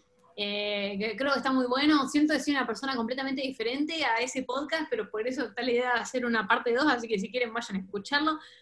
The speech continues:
Si no, pueden ir a YouTube, estoy en mi canal, Ale Marín, que ahí pueden encontrar más que nada las, analizando Publi y, y Storytimes y bla.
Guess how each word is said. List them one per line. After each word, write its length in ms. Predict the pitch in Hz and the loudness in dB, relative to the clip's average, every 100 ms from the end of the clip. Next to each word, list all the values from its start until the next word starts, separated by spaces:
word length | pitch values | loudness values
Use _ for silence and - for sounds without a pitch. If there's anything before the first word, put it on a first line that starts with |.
| _ - | _ -2
Si 160 | 269 | 6
no, 180 | 277 311 | 6 6
pueden 300 | 339 302 262 | 4 2 4
ir 140 | 269 269 | 4 4
a 40 | |
YouTube, 600 | 247 240 285 330 370 359 - | 4 2 4 2 2 -4 -8
estoy 840 | 208 214 _ - 254 254 240 226 | -6 -8 _ 0 4 4 4 2
en 220 | 214 208 214 | 0 -2 -4
mi 120 | 208 | -6
canal, 480 | 214 214 269 302 311 254 | -2 4 8 6 4 2
Ale 220 | 269 262 | 4 4
Marín, 420 | 254 269 320 359 - | 2 4 2 2 0
que 80 | 233 | 2
ahí 120 | 240 | 4
pueden 260 | 254 240 | 2 0
encontrar 800 | 226 202 208 202 240 240 220 214 - _ _ _ - | -2 -6 -8 0 2 2 0 -6 -12 _ _ _ -4
más 180 | 240 | -2
que 100 | - 254 | 2 4
nada 220 | 254 240 | 6 6
las, 200 | 220 196 - | 4 -2 -4
analizando 640 | 240 220 220 262 254 247 | 0 2 2 2 0 0
Publi 840 | 285 294 294 285 269 262 240 214 196 | 0 0 0 0 2 2 2 -2 -8
y, 260 | 208 208 190 - | -8 -10 -10 -6
y 120 | 202 | -4
Storytimes 840 | - 262 262 262 247 240 247 - | 2 4 4 4 4 4 2 -2
y 100 | 233 226 | -2 -2
bla. 340 | 240 262 349 | 2 4 4